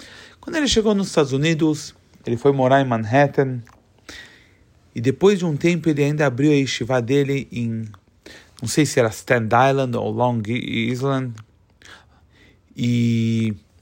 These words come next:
quando ele abriu a yeshiva dele, ele sempre ia lá dar os shurim na yeshiva,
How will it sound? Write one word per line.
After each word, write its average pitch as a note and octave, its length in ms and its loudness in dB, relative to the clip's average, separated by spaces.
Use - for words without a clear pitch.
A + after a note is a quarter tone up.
quando F3 200 2
ele F3+ 160 4
abriu C#3 300 4
a - 20 4
yeshiva A#2+ 420 -2
dele, C#3 480 0
ele A#2+ 160 -6
sempre D#3+ 460 -4
ia C3+ 120 2
lá B2+ 140 -2
dar C3 160 -4
os B2 180 -8
shurim B2+ 360 -4
na C#3+ 120 -6
yeshiva, C3 560 -6